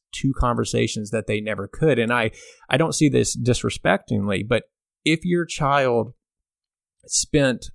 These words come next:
their entire life, both inside and outside the classroom, in a private school setting, I'm using quotation marks, they have gaping holes in their life education, gaping holes. And so those spaces need to be filled with these diverse voices. And I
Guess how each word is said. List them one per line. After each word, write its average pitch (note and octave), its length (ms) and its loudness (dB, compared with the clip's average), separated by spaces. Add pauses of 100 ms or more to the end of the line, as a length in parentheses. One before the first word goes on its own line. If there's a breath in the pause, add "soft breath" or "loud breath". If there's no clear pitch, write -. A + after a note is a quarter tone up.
(120)
their C3+ 280 2
entire B2+ 520 0
life, A#2+ 360 2
both A2+ 260 2
inside A#2+ 340 -2
and A#2 120 -4
outside A#2+ 300 -2
the G#2+ 60 -2
classroom, A#2 500 0
in A2+ 140 -2
a G#2+ 60 0
private A#2 500 0
school A#2+ 300 0
setting, B2 420 0
I'm G#2+ 160 0
using A2 240 -4
quotation A2 540 -4
marks, D#3 360 -2 (500)
they D3+ 100 0
have C3+ 260 -4
gaping D3 420 0
holes B2+ 320 0
in A#2+ 80 2
their A#2 140 2
life A#2+ 260 0
education, F#2 680 -8
gaping D#3 320 2
holes. - 360 -6 (360 loud breath)
And C3+ 120 4
so D3 220 4
those D3 320 4
spaces C#3 420 0
need C3 300 2
to B2 60 -2
be B2 160 2
filled C3+ 320 0
with A2 140 0
these A2 180 2
diverse A2 320 2
voices. C3 520 2
And C3 120 4
I A#2+ 140 2